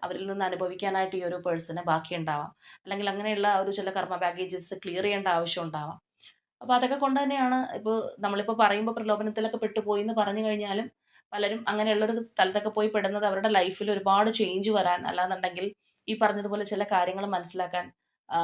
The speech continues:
ചിലപ്പോൾ ആ ഒരു വ്യക്തിയിൽ നിന്ന് ഒരുപാട് ദുഃഖം അനുഭവിക്കാൻ, ചിലപ്പോൾ ലെസൺസ് ടീച്ച് ചെയ്യാൻ,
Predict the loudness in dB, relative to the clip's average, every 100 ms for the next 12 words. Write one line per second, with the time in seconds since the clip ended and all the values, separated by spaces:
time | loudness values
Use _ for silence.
0 | 2 0 -2 4 6 6 4 -2 0 0
1 | 2 2 4 4 2 -6 -2 -2 0 -2
2 | -4 -10 -8 -6 -4 -2 0 2 2 2
3 | -2 -4 -6 -8 -8